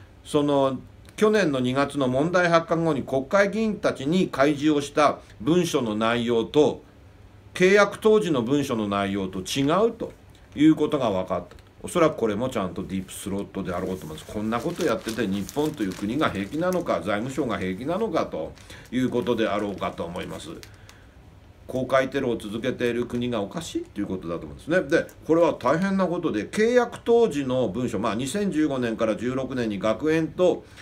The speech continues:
国が取引をしたときに、近畿財務局の関財部門が決済を、まあ、組織ですから、決済を受けるために作った文書で、一枚目に決済の完了日や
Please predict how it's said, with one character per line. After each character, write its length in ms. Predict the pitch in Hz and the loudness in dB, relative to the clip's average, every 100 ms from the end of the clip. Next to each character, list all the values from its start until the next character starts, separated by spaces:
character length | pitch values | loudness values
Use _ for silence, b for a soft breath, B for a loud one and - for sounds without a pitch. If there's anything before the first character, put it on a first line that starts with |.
| B B - | B B -6
国 260 | 131 135 | -4 0
が 260 | 143 143 101 - | 2 2 0 -2
取 240 | 123 135 120 | -2 -2 -2
引 80 | |
を 60 | 107 | -4
し 60 | - | -2
た 120 | 95 | -4
と 100 | 107 | -4
き 100 | 92 | -4
に、 300 | 117 123 87 | -2 -4 -4
近 200 | 165 170 | -2 -2
畿 120 | 127 | 0
財 180 | 117 117 | 0 0
務 140 | 147 | 0
局 240 | 147 131 104 | 0 0 0
の 120 | 92 | -6
関 260 | - 135 147 | -2 0 2
財 220 | 156 151 | 2 2
部 100 | 156 | 0
門 240 | 147 104 | 0 -2
が 240 | 104 113 - B B B | 0 -2 -2 B B B
決 220 | - 226 - | 0 0 2
済 260 | 190 123 | 2 2
を、 160 | 95 82 - B B B - | 0 -4 -14 B B B -12
ま 300 | 104 107 76 | -2 -2 -2
あ、 120 | - - | -12 0
組 140 | 151 | 2
織 220 | 151 - 92 | 2 -2 -8
で 100 | 82 | -8
す 100 | - | -10
か 80 | 76 | -10
ら、 80 | - B - | -12 B -4
決 240 | 202 214 | 0 2
済 180 | 214 185 | 4 4
を 100 | 143 | 4
受 120 | 135 170 | 2 0
け 60 | |
る 80 | 160 | 2
た 100 | 147 | 0
め 120 | 135 | 0
に 140 | 117 92 | -4 -8
作 200 | - 131 | -6 -6
っ 20 | |
た 160 | 127 | -2
文 220 | 107 120 113 | 0 0 -2
書 120 | 113 | -2
で、 100 | 104 | -2
一 180 | 95 175 | -2 2
枚 180 | 185 | 2
目 100 | 180 | 2
に 120 | 175 135 | 0 -2
決 220 | 196 202 | -2 -2
済 340 | - 170 131 | 2 2 2
の 160 | 127 120 | 0 -2
完 340 | - 151 170 | 2 2 2
了 240 | 170 180 120 | 2 2 2
日 80 | |
や 240 | 110 117 | 2 0